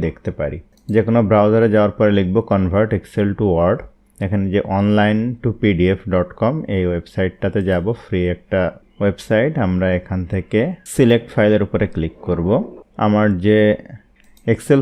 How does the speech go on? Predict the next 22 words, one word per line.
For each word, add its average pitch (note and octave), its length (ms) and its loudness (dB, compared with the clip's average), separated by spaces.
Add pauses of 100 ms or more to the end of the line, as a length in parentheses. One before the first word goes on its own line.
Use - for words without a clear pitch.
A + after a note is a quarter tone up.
ফাইলটা A2 440 2
আছে G#2 180 -4 (100)
এটা F#2 180 -2
আমি G2 160 -2
এখান G2 160 -8 (100)
থেকে F#2+ 160 -4 (120)
ওপেন G#2+ 200 -2 (140)
করে G2 240 2
নিব। F2 160 -2 (420)
নেওয়ার A2 280 0
পরে B2 220 -2
একদম G2+ 340 0
এই F#2+ 120 0
যে F#2 60 0 (100)
দেখেন G#2+ 260 -4 (120)
এখানে F#2+ 220 -4 (120)
কনভার্টের F#2+ 520 0
উপরে F2+ 180 -4 (100)
ক্লিক D#2+ 200 -6 (120)
করব। E2+ 180 -2 (160)
এখন G#2 220 -6
আমার F#2 120 -4